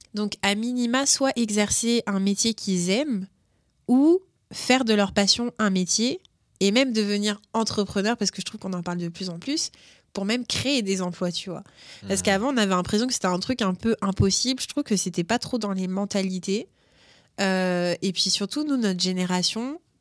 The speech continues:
Speaker 1: enfin, années quatre-vingt-dix, entre quatre-vingt-dix et deux mille, je trouve qu'on est vraiment en train de vivre ce changement. Et je trouve que c'est hyper important parce que à partir du moment où on sera plus frustré <laughs>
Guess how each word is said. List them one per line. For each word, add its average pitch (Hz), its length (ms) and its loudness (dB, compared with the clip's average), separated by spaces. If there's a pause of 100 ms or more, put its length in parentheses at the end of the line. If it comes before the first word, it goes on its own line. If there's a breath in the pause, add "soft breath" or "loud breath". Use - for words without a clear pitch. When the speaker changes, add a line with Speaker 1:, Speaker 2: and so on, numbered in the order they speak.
Speaker 1:
enfin, 175 400 -2
années 175 280 -4
quatre-vingt-dix, 170 720 -6
entre 185 240 -6
quatre-vingt-dix 175 500 -8
et 185 80 -4
deux 175 140 -4
mille, 254 260 -4 (300 loud breath)
je - 60 -8
trouve 247 120 -6
qu'on 220 160 -4
est 190 80 2
vraiment 196 300 2
en 247 60 2
train 208 200 -2
de 202 60 0
vivre 220 180 -2
ce 220 160 0
changement. 190 540 -2 (920 loud breath)
Et 220 320 4
je - 120 -4
trouve - 260 -4
que 247 120 0
c'est - 360 -2
hyper 247 440 2
important 214 500 0
parce 233 200 2
que 214 380 0 (240)
à 208 100 2
partir 214 300 -2
du 233 160 0
moment 240 440 4
où 208 60 -2
on 190 100 0
sera 180 240 0
plus 320 200 -4
frustré - 520 2 (180)
<laughs> - 0 -